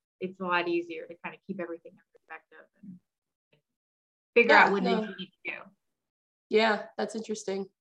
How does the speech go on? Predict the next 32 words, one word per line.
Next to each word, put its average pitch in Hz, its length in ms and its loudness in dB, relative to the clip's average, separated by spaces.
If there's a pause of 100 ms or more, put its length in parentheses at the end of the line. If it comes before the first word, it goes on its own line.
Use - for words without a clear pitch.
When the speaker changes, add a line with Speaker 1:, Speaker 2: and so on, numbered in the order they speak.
(540)
Speaker 2:
I 226 60 -4
haven't 311 240 6
really 262 200 6
seriously 226 720 6
considered 226 420 0
going 196 220 2
into 208 260 0
it, - 120 0
but 180 120 -2
yeah, 190 180 6
now 180 160 0
I'm 185 180 0
kind 185 140 -2
of, 170 140 -6 (420)
I'm 220 100 0
thinking - 440 -2
about 143 180 -4
it. - 100 -6
It's, - 200 -10
uh, 196 240 -2 (220)
getting - 180 -4
me 190 120 0
thinking 180 280 -2
about - 240 -2
some 190 120 0
Speaker 1:
Yeah. 165 60 4
Speaker 2:
stuff. - 240 -4 (640)
So 269 220 8
if - 100 8
somebody 381 320 8
wanted 285 380 8
to 226 400 2